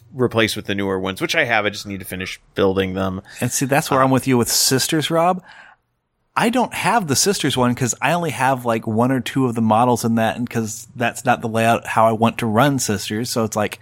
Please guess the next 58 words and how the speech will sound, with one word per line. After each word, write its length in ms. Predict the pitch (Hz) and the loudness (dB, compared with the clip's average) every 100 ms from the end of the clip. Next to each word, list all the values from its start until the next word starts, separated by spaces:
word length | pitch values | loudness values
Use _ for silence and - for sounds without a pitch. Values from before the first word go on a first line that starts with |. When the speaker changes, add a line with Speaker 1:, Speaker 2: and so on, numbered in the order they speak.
| - | -6
Speaker 1:
Right. 300 | 123 95 87 | 0 0 2
Speaker 2:
I 100 | 117 | -2
feel 200 | - 123 | 0 0
your 140 | 120 107 | 2 2
pain 300 | 117 117 110 | 2 2 0
there. 200 | 110 104 | 0 -2
It's 100 | 98 | -2
like, 300 | 95 - - - - | -4 -6 -20 -20 -16
yeah, 220 | 170 208 | -6 -2
I 60 | 214 | -2
kinda 240 | - 185 | -2 -2
wish 160 | 196 190 | 0 -2
I 40 | |
could 120 | 202 208 | 0 0
do 80 | |
Sisters, 420 | 196 202 185 202 - | 0 0 0 -4 -2
but 160 | 160 | 0
I 80 | 143 | 2
don't 180 | 143 180 | 2 0
want 120 | 175 | -2
those 180 | 175 151 | -4 0
models, 460 | 165 175 185 190 - | 2 2 0 -4 -2
so 540 | 165 160 156 156 147 | 2 2 2 0 -2
I 100 | 131 | -2
guess 240 | 131 135 | -2 0
I 40 | 151 | 2
won't 180 | 156 175 | 2 0
do 60 | |
Sisters. 500 | - 208 117 95 - 151 | 0 -2 -2 -6 -8 -14
Speaker 1:
<laughs> 40 | - - - - | -18 -20 -12 -2
But 100 | 180 | 2
yeah, 120 | 156 | 4
like, 160 | 139 147 | 4 2
I 80 | |
can't 220 | 135 156 160 | 2 2 2
do 80 | 147 | 0
the 80 | |
Chaos 340 | 139 156 131 131 | 0 2 2 2
Space 320 | - 151 - | 0 0 0
Marine 240 | 135 131 123 | -2 -2 0
one 200 | 123 117 | 0 0
because 800 | 113 - 110 113 110 110 - - - _ _ _ _ _ _ _ _ _ | -4 0 2 2 2 -2 -8 -12 -20 _ _ _ _ _ _ _ _ _
I 220 | - 120 131 | -2 0 0
don't 360 | 123 135 139 | 0 0 0
have 320 | - 131 127 | 0 2 0
the 80 | 113 | -2
Hellbrute. 680 | 120 131 123 117 120 123 - - | 0 0 0 -2 -2 -2 -4 -4
I 220 | 113 120 | 0 0
don't 460 | 110 - 117 120 - | -2 0 0 0 -2
have 500 | 120 107 110 107 107 | 2 4 2 2 -2
the 120 | 107 | -2
Dark, 560 | 117 104 107 - - - | 2 2 2 -2 -12 -2
or 140 | 156 | 0
I, 80 | 156 | 2
I 100 | 165 190 | 2 0
have 240 | 208 185 | 0 2
a 220 | 143 147 | 4 4
Hellbrute, 560 | 113 113 101 104 98 | 2 0 0 -4 -6